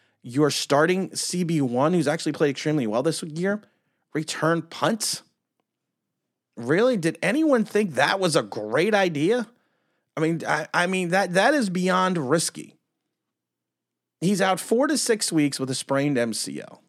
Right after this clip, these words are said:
in his knee. Giants, of course, are seven and three right now. They have lost two of their la-, their past three games, um, and there's only seven games left in the season. And he is going to miss four to six weeks. We've already had our bye week,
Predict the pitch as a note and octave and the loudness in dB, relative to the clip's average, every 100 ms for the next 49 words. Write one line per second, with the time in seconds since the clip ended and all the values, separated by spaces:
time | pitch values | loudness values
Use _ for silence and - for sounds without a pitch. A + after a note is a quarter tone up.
0 | _ _ - A2+ A2 A#2+ A2 F#2+ F#2 E2 | _ _ -8 -6 -4 -4 -4 -6 -12 -12
1 | D2+ _ _ _ _ - D3 E3 - F3+ | -16 _ _ _ _ -4 0 0 0 0
2 | C#3+ - D3 C#3+ B2+ - D#2 - - - | 0 2 2 2 -2 -8 -12 -16 -18 -20
3 | - _ _ _ _ - C3 D3 D3 D3 | -20 _ _ _ _ -6 0 4 4 4
4 | D3 C3 C#3 D3 C#3 - A3+ A#3 G#3+ F3 | 4 4 4 4 2 0 2 4 4 4
5 | D#3 C3 C#3+ D#3 A#2+ - B2 B2+ A2 A2 | 4 2 0 2 0 -2 -4 -4 -4 -4
6 | G#2+ G#2 A2+ - _ _ _ - B2 B2 | -4 -6 -8 -12 _ _ _ -4 0 2
7 | A#2+ A#2+ D3 D3 F#3+ - F#3+ G#3 G#3 F3+ | 2 0 2 2 2 2 2 4 2 4
8 | G#3 G#3+ G#3+ G3+ G#3+ B3+ - - _ _ | 2 2 0 0 -2 -4 -8 -16 _ _
9 | _ _ _ _ D3 D#3+ D#3+ G3+ G#3 F#3 | _ _ _ _ 0 2 2 4 4 2
10 | D3+ D#3+ F3+ F3 G3+ F3+ D3+ - - D#3+ | 4 4 4 0 0 4 2 0 -2 2
11 | D#3 F3 F#3 - C3 - G#3+ - - A2+ | 4 4 0 0 -2 -2 -4 -4 -2 -2
12 | A#2+ C3 E3 E3+ F#3+ G3+ C3+ G#2 F#2+ C3+ | 2 4 4 6 6 6 4 2 0 -4
13 | - | -6